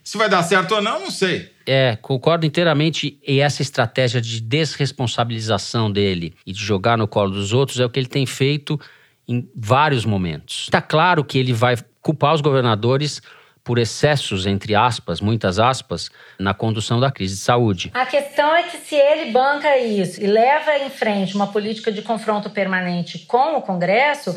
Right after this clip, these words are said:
Speaker 3: ele pode colher resultados muito adversos pra ele mesmo, entendeu? A questão é que é o seguinte: o Congresso é que manda como é que bota o dinheiro.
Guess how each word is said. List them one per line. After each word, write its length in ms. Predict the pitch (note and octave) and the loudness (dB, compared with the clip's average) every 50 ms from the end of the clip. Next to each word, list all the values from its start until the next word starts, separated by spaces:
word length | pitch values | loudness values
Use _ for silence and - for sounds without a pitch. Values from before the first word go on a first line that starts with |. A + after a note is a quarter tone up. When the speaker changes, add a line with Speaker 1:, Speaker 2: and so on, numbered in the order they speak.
| - - - - - - - | -8 -12 -14 -16 -18 -8 0
Speaker 3:
ele 280 | A3+ A3+ A#3+ B3+ D#4+ | 2 2 4 2 0
pode 420 | D#4+ - D4 C4 A#3+ A#3 A#3 A#3 - | -2 2 4 4 6 4 4 2 -2
colher 680 | - E4 D#4+ D#4 C#4+ B3 A#3 A3+ A#3+ B3 C#4 D4 D#4 D#4 | 0 0 2 4 4 4 4 4 4 2 2 2 0 2
resultados 800 | D#4 D#4 D4+ D4 D#4+ D#4 - C#4 A#3+ A#3 A#3+ A#3+ D4+ E4+ E4+ F4 | 0 0 0 0 -4 0 2 2 4 4 2 0 -2 -6 -6 -6
muito 340 | - C4+ C4+ C4+ C#4 C#4 F4 | -4 -2 -2 -2 -2 -2 0
adversos 540 | G4 G#4 G#4 G#4 E4+ G4+ G4+ E4+ E4 - - | 0 0 0 0 -2 0 0 -2 -2 -4 -8
pra 160 | - G#4 A4 | -4 -2 0
ele 320 | A4+ A4+ A#4+ C5 C5 A#4 | 2 2 2 2 2 2
mesmo, 400 | E4 D#4 D4+ C4+ G3 G3+ F#3 E3+ | 4 4 4 2 2 0 -2 -4
entendeu? 460 | E3+ E3 - F3 F3 F#3 A#3+ A#3 G#3 F#3 | -4 -4 -4 -2 2 4 4 4 4 2
A 80 | F3+ | 2
questão 580 | - - A3 G#3 - - - A3+ A#3 C4 D4+ F4 | 0 -4 -6 -8 -6 -2 2 2 2 2 2 0
é 80 | F#4 | -2
que 140 | F4+ - G4 | -4 -4 -4
é 60 | A4+ | -4
o 40 | G#4 | -4
seguinte: 720 | - - A#4+ - D#4 E4 F#4 G4+ - - B3 A3 E3 - - - - - | -4 -6 -6 -6 -4 -6 -6 -6 -6 -2 -2 -2 -2 -2 -6 -14 -18 -10
o 120 | - A3+ - | -8 -4 0
Congresso 500 | - C#4+ C4+ B3 A#3+ B3 C#4 D4 - F#4 | 0 2 2 4 2 2 2 2 0 -6
é 40 | |
que 120 | F#4 - A4 G#4+ | -4 -4 -2 0
manda 320 | F4+ D#4 E4+ F#4+ D4+ D4 | 0 0 0 2 2 0
como 240 | - - A3+ A3 G#3+ | 0 0 -2 0 0
é 60 | G#3+ | -2
que 100 | G#3+ - | -2 -2
bota 320 | G#3 F#3+ G3 G3+ G3+ - G#3+ | 0 2 2 2 2 -2 -6
o 20 | |
dinheiro. 540 | F3 E3+ G3+ G#3 G3 F3+ E3+ D#3 D#3+ D3+ | -6 -4 -4 -2 -2 -2 -2 -2 -4 -6